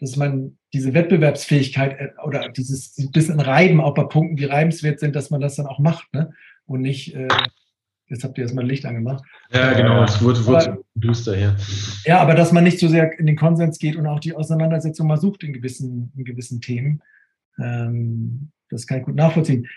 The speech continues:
Speaker 1: Ihr seid aber ansonsten ein durch und durch agiles Unternehmen, weil diese agile Welle ist ja auch vor ein paar Jahren mal so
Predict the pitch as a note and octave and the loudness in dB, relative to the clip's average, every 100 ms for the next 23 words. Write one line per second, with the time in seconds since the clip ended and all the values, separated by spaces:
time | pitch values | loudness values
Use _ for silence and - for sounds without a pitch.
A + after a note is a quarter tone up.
0 | _ F3+ D#3+ G3+ A3 F#3 E3 F#3+ G#3+ G#3+ | _ 4 6 6 4 4 4 2 0 -2
1 | F3+ D#3+ G#3 B3 F#3+ F#3 F#3 D3+ C3 F3 | -2 2 2 2 -2 -2 -2 -4 -2 -2
2 | D#3+ D#3 - C#3+ D3 D#3+ A#3 F3+ C3+ E3 | 0 -4 -6 -4 0 0 2 0 -2 -4
3 | C#3+ D#3 C#3 D3+ F#3 F#3 - D3 D3 G3+ | -2 -2 -2 -2 -2 -4 -8 -6 0 0
4 | G3+ _ F#3 F3 E3 F#3 F3+ F3+ F3+ F3+ | -2 _ -6 -2 0 0 0 -2 -4 -4
5 | F3+ F3+ | -4 -6